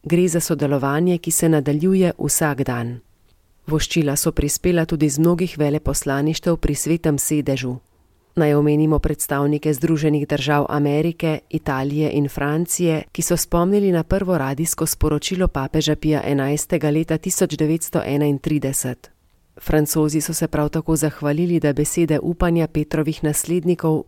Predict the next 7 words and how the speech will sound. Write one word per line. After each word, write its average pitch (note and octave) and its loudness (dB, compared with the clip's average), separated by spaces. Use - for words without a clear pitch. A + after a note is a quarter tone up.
preko D3+ 0
radia C#3+ -2
lahko D3+ 0
dosežejo E3+ 2
ljudstva E3+ -2
vsega D3+ -2
sveta. C3 -6